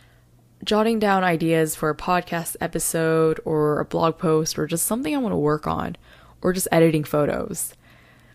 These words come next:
I just, like, rotate from those. So, like I said, if you were to ever see me on a subway in New York City, and if you do,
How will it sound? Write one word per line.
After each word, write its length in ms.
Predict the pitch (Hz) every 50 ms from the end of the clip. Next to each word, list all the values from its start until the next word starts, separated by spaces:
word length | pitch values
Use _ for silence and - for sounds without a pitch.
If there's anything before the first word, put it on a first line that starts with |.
| _
I 80 | - 170
just, 120 | 180 185
like, 120 | 196 202 170
rotate 540 | 156 147 160 160 165 165 160 196 160 160 -
from 160 | - - -
those. 500 | 117 - - - - - 170 - - - - - - - - - - - - - - - _ _ _ _ _ _ _
So, 480 | - - - 165 156 147 131 120 143 151 170 180 - _ _ _ _ _ _ _ - _
like 180 | - 170 170 170
I 60 | 190
said, 340 | 190 - - 143 - - -
if 140 | 165 - -
you 100 | 160 156
were 140 | 160 160
to 180 | 156 - - -
ever 440 | - 175 175 196 214 233 240 240 233 226 - - _ -
see 240 | - - - 196
me 80 | 196 196
on 120 | 196 190
a 60 | 190 185
subway 320 | - 170 165 165 170 170
in 60 | 165
New 60 | 160
York 180 | 160 165 165 -
City, 480 | - 160 156 151 156 160 165 180 185 - - -
and 100 | - 170
if 140 | 190 -
you 80 | - 240
do, 380 | 208 202 180 175 185 202 226